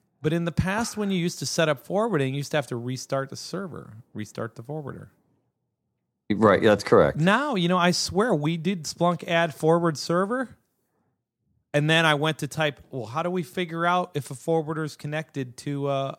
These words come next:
Speaker 1: an indexer?"
Speaker 2: Mm-hmm.
Speaker 1: How you do that, Maverick?
Speaker 2: Forwarders connected to an indexer?
Speaker 1: Yeah,
Speaker 2: Um, I,
Speaker 1: the command
Speaker 2: you're
Speaker 1: line.
Speaker 2: leading me down the path, but I'm not seeing it. What,
Speaker 1: Splunk
Speaker 2: what do I do?
Speaker 1: list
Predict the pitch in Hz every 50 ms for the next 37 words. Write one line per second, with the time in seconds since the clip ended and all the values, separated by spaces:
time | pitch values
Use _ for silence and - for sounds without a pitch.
0 | _ - 147 147 185 233 240 160 92 90 - - - - 80 87 104 _ _ _
1 | _ _ _ _ _ _ - 85 82 80 87 87 101 117 117 - - _ - -
2 | 104 101 95 98 92 87 87 - 87 82 82 82 82 - _ _ _ _ _ _
3 | _ _ _ _ _ _ _ _ _ _ _ _ _ _ _ _ _ _ _ _
4 | - - 104 101 101 101 101 101 98 92 - - - 101 95 95 92 - 101 -
5 | - - - 101 95 95 95 98 98 98 95 - - 110 104 104 - - - 92
6 | 92 92 92 92 95 - - - - 95 92 92 101 120 120 117 117 117 110 98
7 | 110 107 104 101 87 - 101 95 95 92 90 - - 87 87 87 90 87 87 85
8 | - - 95 90 85 82 80 78 - 82 87 87 85 117 117 127 151 87 85 85
9 | 82 80 143 156 160 180 202 226 110 92 92 - - - - -